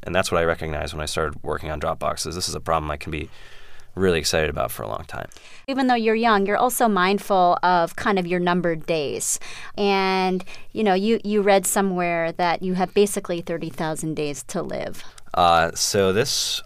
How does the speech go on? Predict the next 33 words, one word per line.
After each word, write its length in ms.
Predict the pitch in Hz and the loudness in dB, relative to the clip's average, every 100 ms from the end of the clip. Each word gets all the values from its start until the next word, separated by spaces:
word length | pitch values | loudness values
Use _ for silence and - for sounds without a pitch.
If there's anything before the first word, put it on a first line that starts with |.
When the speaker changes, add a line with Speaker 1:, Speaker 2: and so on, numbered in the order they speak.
| - | -2
Speaker 1:
I 100 | 104 | 2
remember 760 | 135 131 107 113 107 104 95 80 - - | 6 6 4 4 6 6 4 0 -8 -10
this 200 | - - | -8 -6
one 240 | 92 104 | 0 2
night 260 | 92 90 87 | 4 4 2
right 200 | 87 90 | 2 4
after 160 | 87 90 | 2 -2
moving 280 | 82 80 78 | -4 -4 -6
to 100 | - | -6
San 140 | 82 | -6
Francisco, 420 | 78 - - 85 | -6 -6 -2 0
reading 360 | 82 95 101 82 | 0 2 0 0
that, 240 | 80 76 - - - - - - | 0 -2 -6 -12 -12 -14 -14 -6
yeah, 120 | 95 | -2
that 100 | 78 | 0
you 100 | 80 82 | 0 0
live 180 | 85 | -2
for 100 | 85 | -2
thirty 240 | 82 80 76 | -4 -2 -2
thousand 340 | 78 80 - | -2 -4 -6
days. 300 | 76 - - | -10 -10 -10
And, 220 | 80 78 71 - - - - - - - - | -8 -10 -10 -14 -14 -14 -14 -14 -16 -20 -4
you 80 | 120 | 0
know, 80 | 80 | 0
at 80 | |
first 220 | 82 78 - | 2 0 0
I'm 80 | 76 | -2
like, 140 | 73 | -4
"Okay, 180 | 73 73 | -4 -4
this 180 | 73 78 | -4 -4
is, 100 | 73 | -6
like, 100 | |
a 100 | 73 | -6